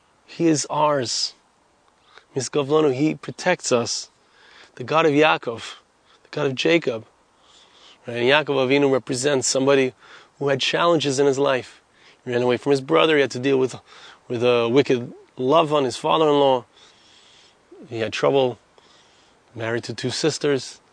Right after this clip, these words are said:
All the challenges that are at the foundation of the Jewish people. But Hashem, the creator of everything, cares about the minutia, cares about the details, cares about the little people.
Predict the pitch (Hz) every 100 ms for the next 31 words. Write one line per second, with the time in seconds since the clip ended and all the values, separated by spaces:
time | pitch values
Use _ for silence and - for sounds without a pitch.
0 | _ _ _ - 151 151 143 - 165 165
1 | 156 143 151 147 - _ - - - _
2 | - 139 147 - 147 151 143 151 147 135
3 | 147 - 170 165 143 131 143 139 - 180
4 | 180 131 - _ _ _ _ _ - 147
5 | 156 156 143 151 151 147 - 120 107 _
6 | - 151 131 135 139 - 131 123 131 151
7 | - 120 107 _ _ _ _ - 131 131
8 | 135 127 127 147 - 120 117 - - _
9 | - - - _ - 147 139 143 143 147
10 | 143 156 156 - 127 - 131